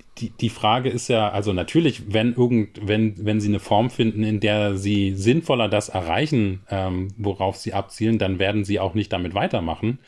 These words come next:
Das ist das eine, was, glaub ich, absehbar ist. Und das andere, äh, ist, dass wir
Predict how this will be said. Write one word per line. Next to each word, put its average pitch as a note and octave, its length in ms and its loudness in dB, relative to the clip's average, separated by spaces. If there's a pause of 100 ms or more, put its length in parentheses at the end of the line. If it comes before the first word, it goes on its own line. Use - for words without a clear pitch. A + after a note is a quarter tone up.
(480)
Das D3 200 2
ist C#3+ 140 -6
das C3 160 -2
eine, G#2 460 2
was, - 500 -4
glaub G#2 260 0
ich, - 300 -10
absehbar G2 640 0
ist. - 320 -2 (800)
Und C#3 200 4
das A#2 120 4
andere, C#3+ 800 2
äh, A#2+ 460 0
ist, - 160 0
dass B2 200 0
wir B2 520 4